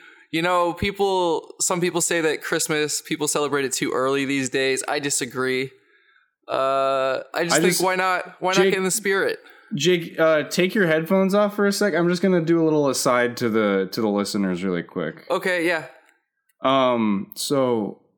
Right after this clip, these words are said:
Speaker 2: uh, Jake's a fucking dumbass, and I, like, he fucking thinks it's Christmas time. Um, he thinks it's, like, well, he thinks it's a little bit before Christmas time 'cause he's a fucking idiot. So,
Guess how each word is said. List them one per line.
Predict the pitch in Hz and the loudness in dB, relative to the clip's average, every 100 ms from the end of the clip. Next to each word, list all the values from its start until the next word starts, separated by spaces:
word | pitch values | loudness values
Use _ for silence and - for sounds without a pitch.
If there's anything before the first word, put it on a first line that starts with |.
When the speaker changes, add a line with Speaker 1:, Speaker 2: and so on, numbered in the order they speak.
| - | -16
Speaker 2:
uh, | 113 104 101 - | -12 -8 -8 -10
Jake's | - 113 127 - - - | -10 -6 -6 -6 -12 -16
a | 151 | -18
fucking | - - 113 - 113 104 | -16 -10 -10 -8 -8 -8
dumbass, | 98 98 110 117 117 | -6 -6 -6 -6 -8
and | - 107 95 | -10 -10 -10
I, | 101 - 113 | -12 -14 -12
like, | 101 92 - _ _ _ _ _ _ | -10 -10 -14 _ _ _ _ _ _
he | 113 | -14
fucking | 113 117 113 117 | -8 -8 -6 -8
thinks | 110 110 110 | -6 -8 -8
it's | 113 - - - - | -10 -10 -18 -20 -12
Christmas | 104 - 131 - | -12 -8 -8 -8
time. | 147 147 151 147 - _ - | -6 -4 -4 -4 -10 _ -14
Um, | 101 95 95 92 104 - | -10 -10 -10 -10 -12 -16
he | - | -14
thinks | 107 123 117 | -8 -8 -8
it's, | 107 - | -10 -8
like, | 101 95 - _ _ - | -8 -8 -12 _ _ -10
well, | 117 110 | -6 -4
he | 107 | -6
thinks | 113 139 | -4 -6
it's | - | -4
a | 113 | -6
little | 101 110 110 | -4 -4 -4
bit | 107 - | -6 -10
before | - - 104 | -14 -8 -6
Christmas | 101 135 - 147 | -4 -4 -4 -6
time | - 160 156 | -4 -2 -2
'cause | 120 | -4
he's | 92 101 | -6 -8
a | |
fucking | - - 120 117 92 | -10 -6 -6 -6 -6
idiot. | 92 101 123 143 147 - - - _ | -4 -2 -2 -4 -6 -14 -20 -20 _
So, | - - 101 98 95 | -14 -8 -6 -6 -8